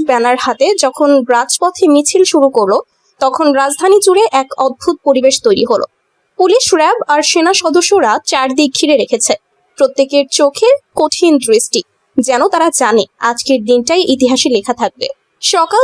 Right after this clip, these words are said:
থেকে সুপ্রিম কোর্ট এলাকা, পল্টন, মতিঝিল আর প্রেস ক্লাব ঘিরে রাখা হয়। ঠিক এগারোটা বাজতেই আওয়ামী লীগের কেন্দ্রীয় নেতারা মঞ্চে ওঠেন।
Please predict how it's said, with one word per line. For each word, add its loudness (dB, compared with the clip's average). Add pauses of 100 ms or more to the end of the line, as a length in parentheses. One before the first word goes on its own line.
থেকে 0
সুপ্রিম 2
কোর্ট -2
এলাকা, -2 (160)
পল্টন, 0
মতিঝিল 0
আর 0 (160)
প্রেস 0
ক্লাব -2 (260)
ঘিরে 0
রাখা -4
হয়। -8 (520)
ঠিক 0 (200)
এগারোটা 0
বাজতেই -2
আওয়ামী 2
লীগের 0
কেন্দ্রীয় 2
নেতারা 2
মঞ্চে 2
ওঠেন। -2